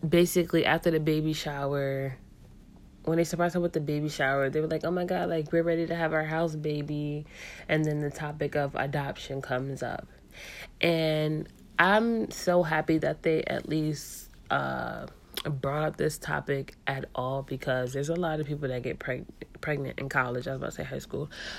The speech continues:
That get pregnant in college, and they really have no support system. And I felt that it was so loving that the, that the writers wrote in the support system as their friends, because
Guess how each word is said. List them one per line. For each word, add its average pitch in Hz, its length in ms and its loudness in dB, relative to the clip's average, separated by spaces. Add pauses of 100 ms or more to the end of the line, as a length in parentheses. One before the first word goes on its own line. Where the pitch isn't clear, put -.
(100)
That - 100 2
get 151 180 4
pregnant 160 360 2
in 156 100 -2
college, 143 580 -2 (840)
and 135 640 2 (1160)
they 165 180 6
really 185 220 6
have 180 180 6
no 160 120 4
support 151 460 0
system. - 460 -2 (420)
And 156 200 4
I 160 120 4
felt 175 320 2
that 156 160 2
it 160 60 6
was 156 160 2
so 147 160 0
loving 147 420 2
that 147 180 -4
the, 139 180 -2 (240)
that 143 160 -4
the 143 100 -2
writers 143 640 0
wrote 135 380 -2
in 123 280 -2
the 131 120 0
support 139 420 -4
system 127 500 -6 (160)
as 131 520 -6 (280)
their 143 200 6
friends, 135 680 2
because 139 440 0